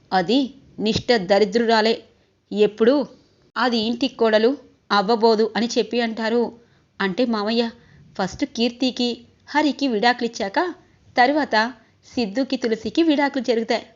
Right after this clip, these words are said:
అంతే కదా?" అనగానే, "అంతేనమ్మా,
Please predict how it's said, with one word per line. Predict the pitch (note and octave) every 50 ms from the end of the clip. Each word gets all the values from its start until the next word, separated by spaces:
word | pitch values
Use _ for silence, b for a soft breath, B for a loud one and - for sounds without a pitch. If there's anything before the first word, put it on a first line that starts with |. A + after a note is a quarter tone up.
| -
అంతే | G3 F#3 G3+ - C4
కదా?" | - A#3+ G#3 G#3+ A#3 A#3 A#3 -
అనగానే, | - A3 A3+ A3+ G3+ F3 F3 F#3 G#3+ B3 - b b b b b b b b -
"అంతేనమ్మా, | F#3 F#3+ G3+ F#3+ C#4+ C#4 C4+ B3 A3+ G#3 G3 G3